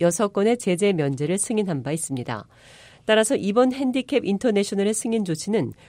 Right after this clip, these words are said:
공개된 목록을 기준으로 일곱 번째입니다. 대북제재위원회는 지난해 팔월 육 일 인도적 대북 지원에 대한 가이드라인을 공개하고 대북 지원 단체들이 충족시켜야 할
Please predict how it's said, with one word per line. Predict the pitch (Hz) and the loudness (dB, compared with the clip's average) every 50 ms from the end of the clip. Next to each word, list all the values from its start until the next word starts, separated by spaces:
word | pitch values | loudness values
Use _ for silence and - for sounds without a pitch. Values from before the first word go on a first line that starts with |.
| _ _ | _ _
공개된 | - - 214 220 226 233 233 233 233 262 247 | 0 2 2 4 4 4 4 4 4 4 4
목록을 | 220 180 180 190 190 190 190 185 220 220 | 4 2 2 2 2 2 2 2 0 0
기준으로 | - - 185 170 - 196 196 202 185 147 - - - | 0 0 -2 -2 0 0 0 0 0 0 -2 -4 -4
일곱 | - 175 202 202 247 240 240 | 0 0 2 2 2 0 0
번째입니다. | - 196 165 - 147 127 120 120 135 120 107 - - _ _ _ _ - - - _ _ | 0 0 0 -2 -4 -4 -4 -4 -6 -6 -6 -8 -12 _ _ _ _ -20 -20 -20 _ _
대북제재위원회는 | - 226 214 208 233 220 - 233 208 233 226 220 220 220 214 220 226 254 262 254 | 0 0 2 2 2 0 0 0 2 4 4 6 6 6 6 4 4 4 2 0
지난해 | - - 190 208 208 226 247 | 0 0 0 2 2 2 2
팔월 | 240 - - 269 247 240 202 | 0 -4 -4 -2 0 0 2
육 | 185 202 180 | 2 0 0
일 | 156 120 113 - - - - _ _ | 0 -2 -2 -6 -14 -20 -20 _ _
인도적 | - 185 196 196 196 202 196 214 214 208 - | 0 0 2 4 4 4 4 2 0 -2 -2
대북 | - 202 180 170 190 185 - | 0 0 2 2 0 -4 -4
지원에 | - 196 190 185 185 180 | -2 0 2 2 2 0
대한 | 156 175 175 196 208 185 147 135 | 0 -2 -2 -2 -2 -4 -4 -6
가이드라인을 | - - 165 170 175 175 196 196 190 175 160 156 165 190 208 | -6 -4 0 0 0 2 2 0 0 0 0 0 0 -2 -2
공개하고 | - 190 175 170 160 180 190 196 180 - - 123 123 - - - - - - _ - | -2 -2 -2 0 0 0 0 0 0 -2 -2 -4 -4 -6 -12 -20 -20 -20 -20 _ -4
대북 | - 196 185 196 196 - | -2 0 0 0 -2 -2
지원 | - 196 196 190 185 | -2 0 0 2 2
단체들이 | 175 170 170 - 202 175 185 185 220 226 | 2 0 0 0 -2 -2 0 0 -2 -2
충족시켜야 | 226 - - 240 240 240 254 247 - - - - 220 196 180 165 160 | -2 -4 -6 -4 -4 -2 -4 -4 -6 -10 -8 -4 -2 0 2 2 0
할 | 165 196 180 127 107 | 0 -2 -4 -4 -6